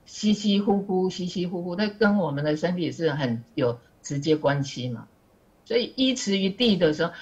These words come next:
所有的这个文具施设，只是要帮助我们起观察慧，而不是执着在这个上面，这个这样写不对，那样写不对。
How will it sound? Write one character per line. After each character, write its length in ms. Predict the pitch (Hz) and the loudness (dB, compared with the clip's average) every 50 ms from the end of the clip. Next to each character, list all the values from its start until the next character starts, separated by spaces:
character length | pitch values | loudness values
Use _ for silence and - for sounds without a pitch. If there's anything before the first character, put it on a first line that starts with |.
| - - - | -18 -12 -2
所 220 | - 247 269 294 | 4 6 6 8
有 240 | 330 330 202 165 160 | 8 6 6 6 4
的 360 | 156 180 170 165 160 156 151 | 4 4 4 6 4 4 4
这 100 | 156 233 | 2 2
个 140 | 220 190 170 | 2 2 2
文 340 | - 160 156 165 190 196 190 | 4 2 2 2 2 -2 -2
具 300 | - 233 202 175 170 160 | -2 -2 0 0 -2 -2
施 320 | - - 190 180 180 185 | -4 -4 -4 -4 -4 -4
设， 340 | - - 202 180 139 120 - - - - _ _ _ - - _ | -4 2 2 4 4 2 -2 -6 -20 -20 _ _ _ -20 -20 _
只 100 | - 160 | -4 -4
是 180 | 151 147 220 226 | -4 -2 2 2
要 140 | 208 202 196 | 4 4 4
帮 480 | - - 226 208 202 202 208 208 208 | 4 6 6 6 8 8 6 6 4
助 220 | - - 214 185 151 | 2 0 0 2 2
我 100 | 127 117 | 2 0
们 200 | 117 131 139 147 | 0 -2 -2 -2
起 180 | - - 123 | -4 -6 -6
观 300 | 120 - 160 156 151 160 | -2 2 4 4 4 4
察 280 | 151 - 117 104 113 117 | 2 -2 -2 -2 -2 0
慧， 320 | 123 - 147 135 110 - - - _ _ _ _ _ _ _ _ - | 0 2 2 2 2 0 -4 -16 _ _ _ _ _ _ _ _ 2
而 100 | 190 202 | 2 4
不 140 | 220 208 214 | 6 4 4
是 260 | 247 262 262 262 240 | 4 2 -2 -2 -4
执 260 | - - 180 185 208 | -4 -2 0 2 2
着 360 | 202 - 147 - - 151 160 | 4 2 2 2 2 0 2
在 200 | 156 196 185 165 | 4 4 4 4
这 140 | 160 - 226 | 4 2 2
个 100 | 220 170 | 2 0
上 280 | 156 - 208 190 170 185 | 0 2 2 2 2 2
面， 260 | 190 165 156 160 156 | 0 0 -2 -2 0
这 80 | 240 | 0
个 140 | 240 226 180 | 0 0 0
这 160 | - - 233 | 0 4 4
样 120 | 220 185 175 | 4 4 4
写 220 | 147 - 156 127 | 2 0 -2 -4
不 140 | 117 - 156 | -4 -6 -8
对， 260 | 160 - 185 180 160 | -6 -2 0 0 0
那 100 | 156 180 | 2 0
样 160 | 180 175 165 | 0 0 0
写 160 | 147 - 127 117 | -2 -2 -4 -8
不 140 | 117 - | -8 -8
对。 260 | - - 156 143 127 | -6 -2 0 0 0